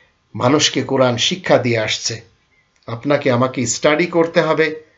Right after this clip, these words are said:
সাইকোলজি সম্পর্কে আরও অনেক কিছু আমরা জানতে পারব। তবে যে সমস্ত ইউনিভার্সিটিতে সাইকোলজির এই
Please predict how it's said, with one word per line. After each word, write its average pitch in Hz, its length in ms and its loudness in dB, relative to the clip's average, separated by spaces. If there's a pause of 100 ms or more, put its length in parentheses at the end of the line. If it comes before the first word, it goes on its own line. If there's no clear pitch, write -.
(120)
সাইকোলজি 143 680 2
সম্পর্কে 135 580 2
আরও 113 220 2
অনেক 165 260 4
কিছু 170 240 -4
আমরা 151 200 2
জানতে 135 360 0
পারব। 131 460 0 (560)
তবে 123 400 2 (340)
যে 123 140 -2
সমস্ত 160 420 2
ইউনিভার্সিটিতে 147 1000 2 (800)
সাইকোলজির 196 760 4
এই 180 300 2